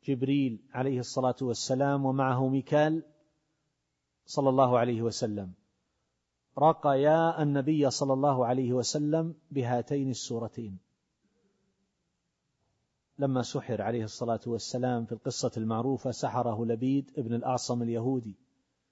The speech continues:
وهاتان السورتان مشتملتان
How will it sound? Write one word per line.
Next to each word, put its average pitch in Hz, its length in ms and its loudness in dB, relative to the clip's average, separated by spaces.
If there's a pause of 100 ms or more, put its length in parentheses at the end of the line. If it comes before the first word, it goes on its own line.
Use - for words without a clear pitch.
(760)
وهاتان 123 600 2 (1800)
السورتان 160 920 2
مشتملتان 139 1300 0